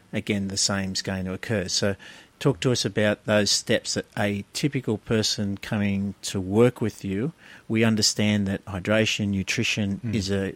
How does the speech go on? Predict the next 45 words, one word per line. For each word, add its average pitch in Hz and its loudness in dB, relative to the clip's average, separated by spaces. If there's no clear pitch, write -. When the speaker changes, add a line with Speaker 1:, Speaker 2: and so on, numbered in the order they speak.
Speaker 1:
elementary 107 2
factor, 98 -4
so 98 0
that 95 -4
they 120 6
possibly 98 -2
may 98 0
have 101 -4
to 90 -8
change 95 -2
what 101 -8
they're 98 -10
eating, 120 0
change 95 -4
how, 95 -6
what - -12
they're 101 -8
drinking, 110 -4
Speaker 2:
Yep. 104 -4
Speaker 1:
et - -14
cetera, 147 -2
and 101 0
get 107 -2
the 98 -8
biochemistry 98 -2
back 98 -4
on 95 -2
in 101 -2
balance. 107 0
As 120 2
that 120 2
goes, 123 2
what 131 4
are 120 2
the 113 2
next 113 0
steps - -2
as 101 -6
you 98 -4
take 98 -4
them 95 -10
through? 95 -6
Speaker 2:
Great 127 2
question. 117 2
And 127 0